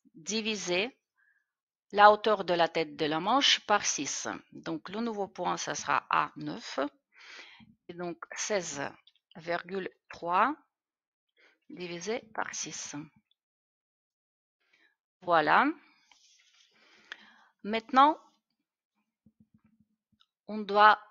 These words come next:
diviser cette distance zéro six,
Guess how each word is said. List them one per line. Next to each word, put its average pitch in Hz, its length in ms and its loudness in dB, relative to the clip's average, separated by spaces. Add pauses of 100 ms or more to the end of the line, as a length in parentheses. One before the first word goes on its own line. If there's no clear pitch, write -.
(200)
diviser 190 760 -2 (580)
cette - 600 -4 (160)
distance 175 720 0
zéro 180 340 -4
six, - 400 -10